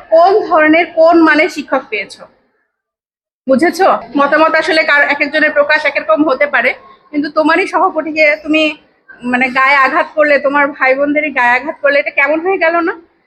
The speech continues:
এখন যদি তোমাদের লটারির মাধ্যমে আলী আজম স্কুলের স্টুডেন্টকে যদি আমার ফুলগাজী স্কুলে নিয়ে আসি,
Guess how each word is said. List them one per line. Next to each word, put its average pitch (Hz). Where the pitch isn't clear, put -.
এখন 294
যদি 302
তোমাদের 294
লটারির 294
মাধ্যমে 302
আলী 269
আজম 311
স্কুলের 320
স্টুডেন্টকে 302
যদি 302
আমার 285
ফুলগাজী 285
স্কুলে 302
নিয়ে 285
আসি, 285